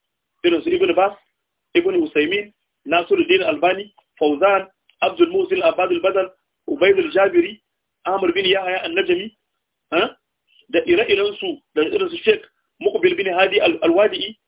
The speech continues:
irin su Sheikh Rabi bin Hadi Al-Madkhali,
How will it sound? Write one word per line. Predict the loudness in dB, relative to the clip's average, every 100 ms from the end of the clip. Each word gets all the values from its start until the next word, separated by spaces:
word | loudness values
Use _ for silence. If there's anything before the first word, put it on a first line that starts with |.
| _ _ _
irin | -4 -2
su | -2
Sheikh | 0 0
Rabi | -2 -2
bin | -2 -2
Hadi | -2 -4 -8 -12 _ _ _ -4
Al-Madkhali, | -2 0 0 -2 -4 -6